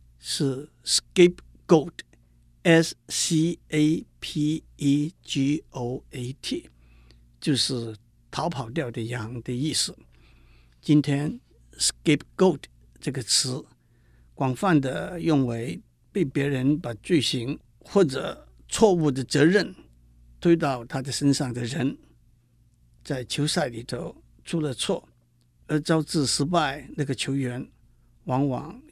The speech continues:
就被叫做山羊，goat。在中文里头，“替死鬼”这个词也用得很广泛，它源自古老的迷信，一个死于非命的人的灵魂，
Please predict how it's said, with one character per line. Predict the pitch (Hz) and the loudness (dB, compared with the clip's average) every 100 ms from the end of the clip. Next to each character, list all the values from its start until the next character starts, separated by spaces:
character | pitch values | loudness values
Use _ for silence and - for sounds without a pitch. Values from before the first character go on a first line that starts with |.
| - | -4
就 | 175 | -2
被 | 139 156 131 | 0 -2 -2
叫 | 165 131 | 0 -2
做 | - 127 113 | -2 -4 -4
山 | 117 - 147 143 | -4 0 4 2
羊， | 120 135 - _ _ - 127 | 2 -6 -16 _ _ -12 -4
goat。 | 143 110 - - _ _ _ _ _ - _ _ - | -2 -4 -12 -20 _ _ _ _ _ -20 _ _ -2
在 | 208 | 0
中 | 175 277 | 0 2
文 | 269 262 | 4 4
里 | 180 | 4
头 | 127 135 156 - _ _ _ _ _ _ - | 2 -2 -2 -6 _ _ _ _ _ _ -2
，“替 | 254 | 2
死 | 190 220 | 4 2
鬼” | 180 131 | 0 -2
这 | 143 | -2
个 | 143 | -2
词 | 131 - 139 262 - _ _ _ _ | -2 -2 -4 -10 -14 _ _ _ _
也 | 127 | -4
用 | 139 143 | 0 0
得 | 123 120 | 0 -2
很 | 139 143 | -2 -2
广 | 120 | -4
泛， | 110 170 - - _ _ _ _ _ _ _ | -6 -6 -6 -12 _ _ _ _ _ _ _
它 | - | 0
源 | 175 160 170 | 2 4 4
自 | 185 156 143 | 4 0 0
古 | - 160 | -2 0
老 | 175 120 117 | 0 0 -4
的 | 123 | -2
迷 | 123 139 | 0 0
信， | - 175 - _ _ _ _ _ _ | 0 -4 -8 _ _ _ _ _ _
一 | 190 147 | -6 -6
个 | - 135 120 | -4 -4 -4
死 | 117 - 135 117 | -4 -4 -4 -2
于 | 139 | -2
非 | 143 175 170 | 0 2 4
命 | 180 131 | 4 2
的 | 131 | -2
人 | 120 117 127 135 | -4 -2 0 -2
的 | |
灵 | 127 120 131 | -4 -2 -2
魂， | 131 120 127 | -2 -4 -6